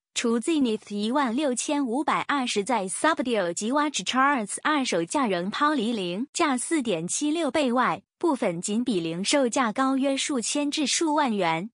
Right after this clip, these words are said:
有款式甚至低过零售价。其中，Subdeal 追踪的是一万六千五百一十九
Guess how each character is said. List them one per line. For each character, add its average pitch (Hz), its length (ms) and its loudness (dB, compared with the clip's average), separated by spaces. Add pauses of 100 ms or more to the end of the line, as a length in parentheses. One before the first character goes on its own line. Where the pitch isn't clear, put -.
(120)
有 185 560 2
款 196 260 -2
式 277 180 -2
甚 277 280 0
至 277 200 0
低 320 200 0
过 262 260 0
零 175 260 -2
售 254 240 0
价。 220 360 -2 (340)
其 208 260 0
中， 269 340 0 (200)
Subdeal 240 640 0
追 294 240 0
踪 302 180 0
的 233 140 2
是 233 160 -4
一 269 180 0
万 285 220 0
六 277 180 0
千 277 300 -2
五 247 140 -4
百 196 200 0
一 285 200 0
十 262 160 -4
九 175 420 0